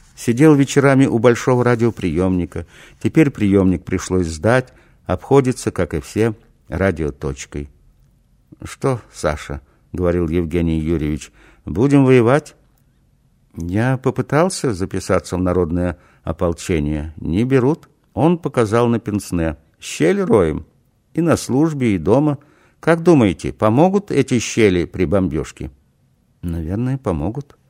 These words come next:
«Меня поражает и утешает сплочённость народа. Столько несправедливо пострадавших, а перед лицом опасности забыли свои обиды. Газеты пишут, что немцы забрасывают в наш тыл шпионов,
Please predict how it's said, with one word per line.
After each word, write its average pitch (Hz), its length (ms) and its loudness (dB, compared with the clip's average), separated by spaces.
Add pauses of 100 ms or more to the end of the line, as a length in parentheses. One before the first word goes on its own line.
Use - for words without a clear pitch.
(800)
«Меня 139 400 4
поражает 151 760 4
и - 180 -2
утешает 135 720 2
сплочённость 113 840 0
народа. 90 520 0 (220)
Столько 151 580 0
несправедливо 117 840 2
пострадавших, 107 920 -4 (300)
а 90 120 -2
перед 95 300 0
лицом 110 400 0
опасности 135 720 -2
забыли 101 600 0
свои 120 340 -4
обиды. 135 460 -2 (680)
Газеты 90 480 0
пишут, 127 440 -2 (200)
что - 220 -4
немцы 107 480 0
забрасывают 101 760 0
в 92 40 -6
наш 107 280 -2
тыл 127 240 -4
шпионов, 120 600 0